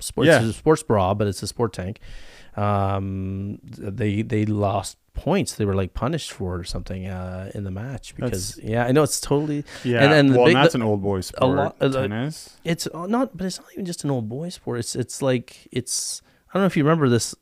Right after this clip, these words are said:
Speaker 1: the, another early one that people might remember, ninety-four World Cup, or I don't know, maybe it's two thousand or something. You know, the U S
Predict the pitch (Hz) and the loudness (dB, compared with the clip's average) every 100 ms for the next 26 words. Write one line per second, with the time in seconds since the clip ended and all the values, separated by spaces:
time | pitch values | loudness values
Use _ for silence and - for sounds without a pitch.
0 | - 117 110 120 120 - 117 117 131 120 | -12 -6 0 0 0 -2 0 2 4 4
1 | 113 127 131 117 92 98 92 92 - 104 | 4 6 6 6 2 -6 -6 -6 -2 0
2 | 98 95 95 95 104 107 107 - 104 107 | 0 0 0 0 0 0 -2 -2 0 0
3 | 110 107 107 107 - 110 - 98 101 98 | -2 -4 -4 -4 -2 -4 -2 -2 -2 -2
4 | 98 95 - - 95 92 95 95 95 - | -2 -4 -6 -8 -6 -6 -6 -8 -8 -10
5 | 117 - _ _ _ - _ - 117 101 | -12 -14 _ _ _ -20 _ 0 0 2
6 | 107 107 101 - | 2 4 2 -2